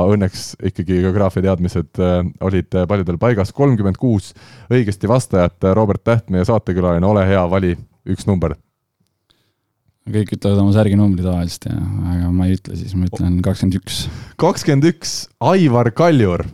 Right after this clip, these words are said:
Speaker 1: Soovime õnne Aivarile. Eesti koondise mängusärk, äh, koos nime ja numbriga on peagi, peagi sinu oma. Ja uue nädala küsimus tuleb siis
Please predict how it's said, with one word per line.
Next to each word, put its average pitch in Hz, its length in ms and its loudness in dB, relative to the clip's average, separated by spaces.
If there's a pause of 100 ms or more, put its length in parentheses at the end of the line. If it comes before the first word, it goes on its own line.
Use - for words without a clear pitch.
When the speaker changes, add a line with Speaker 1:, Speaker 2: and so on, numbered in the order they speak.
(200)
Speaker 1:
Soovime 107 460 2
õnne 113 180 4
Aivarile. 101 540 4 (500)
Eesti 110 380 0
koondise 107 480 4
mängusärk, 127 720 0
äh, 98 300 2
koos 107 220 0
nime 120 180 4
ja 104 100 4
numbriga 95 440 2 (200)
on 95 380 2
peagi, 98 340 0
peagi 95 400 2
sinu 104 220 2
oma. 107 240 2 (500)
Ja 90 640 0
uue 117 260 2
nädala 104 320 2
küsimus 101 580 0
tuleb 101 300 -2
siis - 460 -6